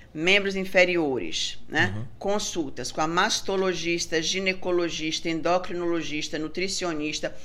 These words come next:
Speaker 1: bioimpedância, é, angiologista e preventivo ginecológico.
Speaker 2: Certo.
Speaker 1: Então, digamos que isso aqui custe dois mil.
Speaker 2: Sim.
Speaker 1: E ela vai pagar,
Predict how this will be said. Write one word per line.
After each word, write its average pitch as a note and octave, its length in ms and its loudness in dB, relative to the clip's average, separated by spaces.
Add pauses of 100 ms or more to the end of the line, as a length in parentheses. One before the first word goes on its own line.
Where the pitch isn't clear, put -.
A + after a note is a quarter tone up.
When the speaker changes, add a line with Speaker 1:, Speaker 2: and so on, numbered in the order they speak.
(160)
Speaker 1:
bioimpedância, D#3+ 1120 2 (580)
é, D#3 400 8
angiologista F#3+ 1300 2
e F3 60 -2
preventivo F#3 580 4
ginecológico. F#3+ 760 2 (200)
Speaker 2:
Certo. - 200 -10
Speaker 1:
Então, F#3 160 6
digamos F#3+ 520 2
que F#3+ 100 -6
isso F#3+ 140 -2
aqui F#3 160 -4
custe F3+ 260 -4
dois A3 400 4
mil. E3 360 -2 (280)
Speaker 2:
Sim. C3+ 100 -8
Speaker 1:
E D3 120 4
ela F3 120 6
vai F#3 160 4
pagar, D3 680 2